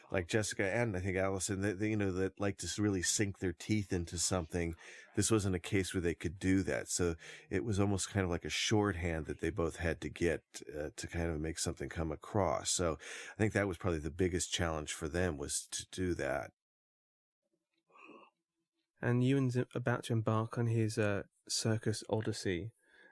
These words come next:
Speaker 2: Um, I mean, how, how long did you spend shooting the, the circus sequences? 'Cause you,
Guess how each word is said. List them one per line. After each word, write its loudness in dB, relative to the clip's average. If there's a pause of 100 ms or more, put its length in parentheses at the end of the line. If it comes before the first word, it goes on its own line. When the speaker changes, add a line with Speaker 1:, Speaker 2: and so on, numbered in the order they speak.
Speaker 2:
Um, 2 (720)
I 0
mean, 6
how, 2
how 2
long 4
did 2
you 2
spend 2
shooting 0
the, 2
the -4
circus 0
sequences? -6
'Cause -4
you, -4